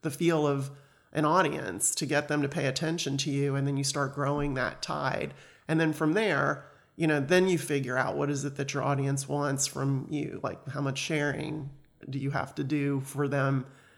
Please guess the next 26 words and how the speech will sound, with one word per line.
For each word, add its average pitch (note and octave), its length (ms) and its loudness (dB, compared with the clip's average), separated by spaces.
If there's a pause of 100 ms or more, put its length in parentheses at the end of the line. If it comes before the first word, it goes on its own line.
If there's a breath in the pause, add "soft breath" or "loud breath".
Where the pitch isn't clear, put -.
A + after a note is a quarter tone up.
(120 soft breath)
and C#3 100 0
that C#3 60 2
you're C#3 100 0
comfortable E3 460 2
with C#3 160 2
that, C#3 280 0
you D3 100 -2
know, C3 100 0
fits - 240 -6
your C3 80 -6
personality, C#3 800 -2 (420 soft breath)
and D3 140 0
how D#3 100 4
you D3 180 2
would C3+ 340 0
integrate D3 480 2
with C#3+ 200 0
them C#3 500 2 (220)
in, C#3+ 480 0 (280)
you D3+ 100 -4
know, C#3 240 -2
live C#3 280 -2
events D3 640 -2
or C#3 500 0 (300 loud breath)
merchandising B2+ 1000 2
or C#3+ 600 0